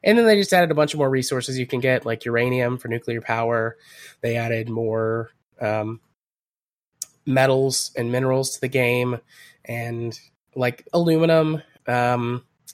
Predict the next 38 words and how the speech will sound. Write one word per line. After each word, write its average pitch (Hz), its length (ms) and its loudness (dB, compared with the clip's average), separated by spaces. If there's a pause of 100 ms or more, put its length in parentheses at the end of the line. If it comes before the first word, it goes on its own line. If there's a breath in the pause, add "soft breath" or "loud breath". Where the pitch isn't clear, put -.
(320 loud breath)
they 135 100 2
added 143 220 4
sulfur. 135 560 2
You 131 140 -2
can 135 100 -6
make 131 160 0
explosives 127 580 -4
now. 123 460 2 (420)
I 113 60 -2
haven't 120 180 -2
tried 113 240 -2
that 113 120 0
out 113 160 -2
yet, 117 300 -4 (380)
um, 113 400 -6 (460)
but 117 160 -6
that 120 240 -4 (420)
looks 127 200 -8
like 127 140 -2
it's - 120 -10
probably 131 260 0
gonna 131 140 0
be 131 80 0
pretty 139 200 -6
cool. 143 400 0 (380 loud breath)
You 135 120 -2
can 143 100 4
actually 135 480 0 (300)
do 131 220 0
some, 123 360 -2
uh, 123 220 2
terrain, 151 680 0 (840 soft breath)
uh, 127 400 0 (1400)
ter-, 165 180 0
we'll, 180 260 4
we'll 233 140 4
say 254 160 -2
terraforming 135 680 0